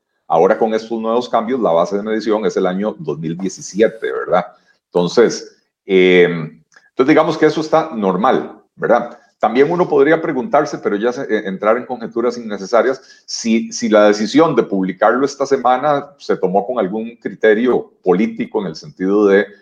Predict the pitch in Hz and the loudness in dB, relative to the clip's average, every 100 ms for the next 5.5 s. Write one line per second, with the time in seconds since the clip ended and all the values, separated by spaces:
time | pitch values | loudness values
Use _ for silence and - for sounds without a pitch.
0 | _ _ 87 85 90 107 95 - - 101 | _ _ 0 0 0 -4 -2 -2 2 2
1 | 120 107 - 113 104 92 87 131 139 - | 2 0 -2 -2 -2 0 2 2 0 -6
2 | _ _ - - 208 135 - 104 - 104 | _ _ -10 0 0 0 0 0 2 2
3 | 104 - 139 170 170 - 165 151 131 135 | 2 2 2 2 0 2 2 2 -2 -2
4 | 135 156 151 113 85 80 85 - 110 127 | 2 2 2 0 0 0 0 -6 -8 -6
5 | 135 98 85 - - | -2 -2 -4 -10 -20